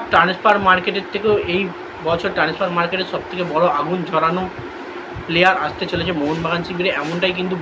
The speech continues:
বলা হচ্ছে। এবং মলিনার কোন পছন্দের বিদেশি আসতে চলেছে, সেটা কিন্তু যতক্ষণ না নাম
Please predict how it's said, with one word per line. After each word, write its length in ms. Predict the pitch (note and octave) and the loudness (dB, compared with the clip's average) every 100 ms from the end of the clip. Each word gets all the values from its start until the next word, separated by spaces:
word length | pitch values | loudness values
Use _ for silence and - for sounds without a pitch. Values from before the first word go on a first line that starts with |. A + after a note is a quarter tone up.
| C#3+ | 2
বলা 200 | D3+ D3 | 4 4
হচ্ছে। 380 | D3 C3+ - - - - - E3 | 2 -4 -8 -8 -10 -12 -10 0
এবং 120 | G3 F3 | 0 2
মলিনার 460 | D3+ E3 G3+ G#3+ G#3+ G#3+ | 0 0 2 4 2 2
কোন 140 | F#3+ G#3 F#3+ | -2 0 0
পছন্দের 400 | D3+ F#3 F3 E3+ | -2 -2 0 0
বিদেশি 280 | D3+ D#3 - | -2 -6 -2
আসতে 220 | C#3 C3 E3+ | -2 -2 -6
চলেছে, 220 | E3 D#3 E3+ | -6 -6 -6
সেটা 220 | D3 C#3+ | -4 -4
কিন্তু 200 | D3 D#3+ | -4 -6
যতক্ষণ 360 | D3+ C3+ E3+ E3+ | -6 -6 -6 -4
না 40 | D#3+ | 0
নাম 240 | C#3+ D#3+ | 4 2